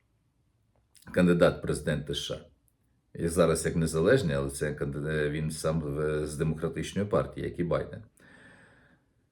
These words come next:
Про це заявив Кеннеді, його син воював в Україні на боці українців, а він про це сказав, про те, що було профінансовано. Зрештою, він сказав про те, що прислали Бориса Джонса, щоб відмінити це перемир'я.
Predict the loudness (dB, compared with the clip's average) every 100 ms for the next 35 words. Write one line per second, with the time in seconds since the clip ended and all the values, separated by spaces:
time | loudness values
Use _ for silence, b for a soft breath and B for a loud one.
0 | _ -2 4 6 10 10 12 8 8 8
1 | 10 8 6 6 6 6 4 6 6 8
2 | 6 6 4 4 6 6 6 4 4 2
3 | 2 0 4 4 4 0 -2 0 -2 2
4 | 2 2 0 0 0 2 0 2 4 4
5 | 2 -2 -2 -2 -2 -2 -2 -4 0 0
6 | 0 0 -2 0 -2 2 2 2 0 0
7 | -2 -2 -2 -2 -4 -2 -4 -4 -4 -4
8 | 0 0 0 -2 -2 -2 -4 0 0 0
9 | -2 -6 -6 -6 -4 0 0 0 -4 -6
10 | -4 -4 -2 -2 -2 -6 -10